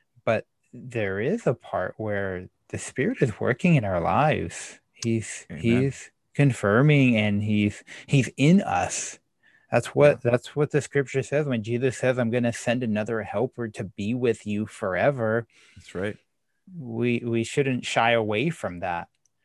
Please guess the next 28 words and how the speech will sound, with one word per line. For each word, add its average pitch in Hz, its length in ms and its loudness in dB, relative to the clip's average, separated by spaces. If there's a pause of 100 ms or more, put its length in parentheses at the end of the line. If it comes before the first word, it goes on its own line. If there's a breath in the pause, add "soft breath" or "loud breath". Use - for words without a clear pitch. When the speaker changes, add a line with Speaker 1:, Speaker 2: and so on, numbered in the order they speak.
(720)
Speaker 1:
uh, 107 160 -4
Speaker 2:
Yeah. 92 60 -6 (140)
Speaker 1:
aspect - 540 -4 (520)
of, 104 260 -4 (300)
of 104 260 -8
him 131 220 -2
playing 131 320 -2
a 113 60 -2
role 107 280 -2
in 113 120 -4
our 101 160 -4
assurance. - 720 -4 (760 soft breath)
Speaker 2:
Absolutely. 113 560 -2
And 95 60 0
I 98 60 0
think, - 320 -8
uh, 85 220 0 (640 soft breath)
I 90 100 -6
think 95 240 -6
obviously, 92 440 -2
b-, 85 480 -10
becau-, - 420 -6
unfortunately, 107 580 0
because 95 240 -4
of 92 100 -2
our 87 100 2
fear 104 420 0
of 87 520 0